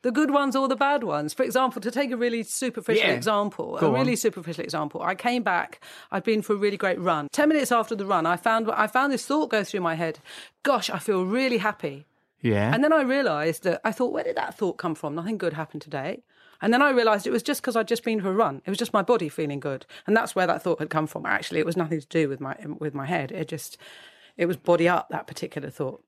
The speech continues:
Speaker 2: Yes.
Speaker 1: But so no, I tend, I tend not to take my, I don't, I tend not
Speaker 2: You
Speaker 1: to
Speaker 2: think
Speaker 1: take
Speaker 2: it
Speaker 1: my thoughts
Speaker 2: somehow
Speaker 1: too seriously.
Speaker 2: undermines it that it was anatomical in its inception?
Speaker 1: No, no, just it's an example in that instance of why I didn't take it
Speaker 2: You
Speaker 1: seriously.
Speaker 2: didn't take your happiness, but, like, uh,
Speaker 1: But
Speaker 2: these
Speaker 1: neither the good ones nor the bad ones. I don't,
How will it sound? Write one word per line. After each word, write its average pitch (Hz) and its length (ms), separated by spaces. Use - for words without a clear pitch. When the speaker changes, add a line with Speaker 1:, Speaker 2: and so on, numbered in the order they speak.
Speaker 2:
Yes. 120 360
Speaker 1:
But - 160
so 247 160
no, 214 160
I 220 80
tend, 240 260
I 226 160
tend 233 240
not 214 180
to 196 80
take - 300
my, 151 300
I 175 80
don't, 185 240
I 185 120
tend 185 220
not 165 120
Speaker 2:
You 131 40
Speaker 1:
to 123 60
Speaker 2:
think - 140
Speaker 1:
take 143 80
Speaker 2:
it - 20
Speaker 1:
my 156 60
thoughts - 100
Speaker 2:
somehow 123 340
Speaker 1:
too 113 60
seriously. 113 180
Speaker 2:
undermines 117 420
it 98 140
that 107 140
it - 140
was 107 320
anatomical 110 760
in 101 140
its 95 200
inception? - 520
Speaker 1:
No, 277 180
no, 269 300
just 202 240
it's - 140
an 214 60
example 196 440
in 180 140
that 214 240
instance 165 400
of 160 120
why 156 220
I 156 80
didn't 151 240
take 156 200
it 127 100
Speaker 2:
You 107 60
Speaker 1:
seriously. 113 240
Speaker 2:
didn't - 20
take 113 180
your 107 160
happiness, 113 460
but, 110 200
like, 113 260
uh, 131 120
Speaker 1:
But - 100
Speaker 2:
these - 80
Speaker 1:
neither 254 280
the 240 80
good 247 180
ones 220 240
nor 240 240
the 226 80
bad 160 180
ones. 160 180
I 185 100
don't, 214 280